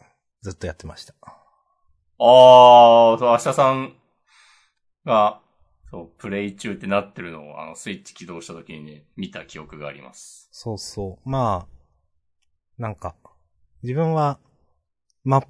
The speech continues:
Speaker 1: プをある程度埋めた段階で、なんか、
Speaker 2: うん。
Speaker 1: ちょっと飽きてたんですけど、なんか、ちょっと、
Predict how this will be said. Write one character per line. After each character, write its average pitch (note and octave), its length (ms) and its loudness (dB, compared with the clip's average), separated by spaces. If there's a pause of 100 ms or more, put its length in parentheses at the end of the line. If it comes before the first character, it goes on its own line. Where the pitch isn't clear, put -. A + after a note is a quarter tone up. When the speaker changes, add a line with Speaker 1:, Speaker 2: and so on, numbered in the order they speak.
(240)
Speaker 1:
プ G#3+ 200 -2
を G#3+ 280 2
あ F3+ 100 2
る E3+ 120 -2
程 C3+ 340 -4
度 G2 220 -8
埋 F#2+ 40 -10
め G#2+ 140 -8
た A#2 160 -6
段 G#2 240 -8
階 G#2 260 -10
で、 G2 340 -10
な G#2 120 -16
ん E2+ 80 -14
か、 F2 180 -16
Speaker 2:
う - 20 -14 (140)
ん。 D2 40 -20
Speaker 1:
ち - 60 -20
ょ - 20 -20
っ - 20 -20
と G2 80 -10
飽 - 80 -10
き - 100 -20
て F2 140 -16
た E2 100 -12
ん D#2+ 140 -16
で D#2 80 -20
す - 100 -20
け E2 100 -18
ど、 D#2+ 320 -18
な F2 120 -20
ん D#2 100 -20
か、 - 220 -20 (1300)
ち - 100 -16
ょ - 20 -10
っ A2 60 -16 (140)
と、 A2 220 -12